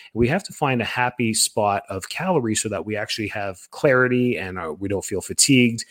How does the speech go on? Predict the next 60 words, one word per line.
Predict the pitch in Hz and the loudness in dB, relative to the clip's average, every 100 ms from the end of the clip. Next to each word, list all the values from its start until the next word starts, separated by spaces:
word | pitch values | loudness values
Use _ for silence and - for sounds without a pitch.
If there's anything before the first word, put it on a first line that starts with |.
| - - - | -18 -12 -2
and | 104 | 2
we | |
don't | 107 101 | 2 4
run | 104 | 2
into | 101 104 | 0 0
any, | 92 92 87 - _ _ 104 | -2 -4 -6 -12 _ _ -4
any | 104 95 | 0 0
of | 87 | 8
those | 123 107 | 8 8
issues | 95 104 95 | 2 0 -2
and | 92 | -4
we | 92 | -2
don't | 92 - | -2 -2
drop | 90 82 | -2 -2
blood | 135 147 | 0 2
sugar. | - 92 78 - - - - | 0 -4 -8 -16 -20 -20 -10
So | - 113 | -2 0
the | 110 | 4
diet | 131 165 127 | 4 4 2
is | - | 2
whole | 139 117 | 0 0
foods. | - - - - | 0 -2 -2 -4
That's | 107 - | 0 0
the | 101 | 0
best | 90 123 - | 0 0 0
way | 131 117 | 2 0
to | - | 0
do | 104 92 | -2 0
this. | 117 - | 0 0
You | 110 98 | 0 0
absorb | 92 110 98 - | 2 2 2 0
all | 104 107 | 0 2
the | 120 | 4
nutrition | 120 107 120 110 113 | 2 2 0 0 0
you | 104 101 | 0 0
need | 107 101 | 0 -2
from | - 101 | -4 -4
that. | 101 107 110 | -4 -2 -4
You | - | -4
can | 92 | 0
supplement | - 107 113 110 98 | 0 0 -2 -2 -2
with | 101 - | -2 -2
whatever | 101 98 98 | 0 -2 -2
you | 95 | -2
need | 98 92 | -2 -2
on | 85 | 0
top | - 180 - | 0 0 0
of | |
that. | 90 85 - _ - - _ | 0 0 -6 _ -20 -20 _
And | 117 113 | 0 2
we | 117 | 2
eat | 127 123 120 | 2 0 4
those | 117 113 | 6 6
meals | 110 107 98 | 4 2 0
in | 92 110 | -2 -2
a | 101 | 0
w-, | 95 113 135 | -2 -2 -2
e-, | |
eating | 139 139 143 135 117 110 | 0 2 6 8 8 6
window. | 117 95 73 - | 6 4 -2 -8